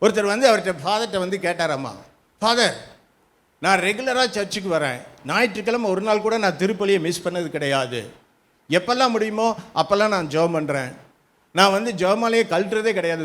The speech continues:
தூங்குறப்போ கூட ஜெபமாலை போட்டு தான் இருக்கிறேன், ஆனா என்னுடைய காரியங்கள் ஒண்ணுமே எனக்கு என்ன ஆகல, நடக்கல, நானும் ஜெபம் பண்ணிட்டே தான் இருக்கிறேன், ஆனா ஒண்ணுமே நடக்கல ஃபாதர்,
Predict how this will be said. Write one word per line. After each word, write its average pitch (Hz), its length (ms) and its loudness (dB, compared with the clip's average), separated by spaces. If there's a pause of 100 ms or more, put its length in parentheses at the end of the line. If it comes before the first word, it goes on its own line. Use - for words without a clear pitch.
(100)
தூங்குறப்போ 208 500 -2
கூட 220 200 -2
ஜெபமாலை 185 360 0
போட்டு 151 320 -6
தான் 170 100 2
இருக்கிறேன், 127 360 -6 (600)
ஆனா 196 280 2
என்னுடைய 170 480 -2
காரியங்கள் 214 480 -2
ஒண்ணுமே 202 340 -2
எனக்கு 196 480 0 (1300)
என்ன 196 260 2
ஆகல, 180 460 0 (760)
நடக்கல, 196 560 0
நானும் 226 300 -4
ஜெபம் 240 260 0
பண்ணிட்டே 254 300 2
தான் 254 100 0
இருக்கிறேன், 196 300 -2
ஆனா 208 220 0
ஒண்ணுமே 262 320 -2
நடக்கல 220 440 -4
ஃபாதர், 147 320 -4